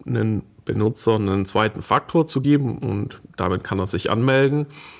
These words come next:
sondern ich kann granular regeln, wie ein Benutzer,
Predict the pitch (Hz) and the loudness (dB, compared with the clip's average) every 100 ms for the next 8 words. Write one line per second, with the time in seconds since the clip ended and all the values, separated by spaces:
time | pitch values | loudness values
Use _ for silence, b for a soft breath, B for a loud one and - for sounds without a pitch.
0 | B - 107 110 127 123 120 117 - 117 | B 0 2 4 4 2 0 -4 -4 -2
1 | 117 110 113 151 143 135 123 120 123 123 | 0 0 2 4 4 4 4 2 2 2
2 | 117 120 120 B B B B B B _ | 2 0 -4 B B B B B B _
3 | _ _ _ 113 120 131 151 170 175 - | _ _ _ -6 0 2 4 4 2 0
4 | - - 123 123 123 131 139 - 127 123 | -6 -4 0 2 4 4 2 4 4 4
5 | 131 | 0